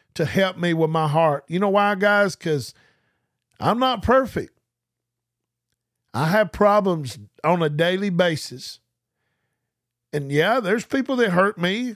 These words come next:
all the time. All the time. And I gotta constantly go back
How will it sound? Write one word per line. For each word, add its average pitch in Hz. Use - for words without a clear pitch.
all 170
the 247
time. 240
All 190
the 147
time. 104
And 156
I 196
gotta 226
constantly 170
go 196
back 180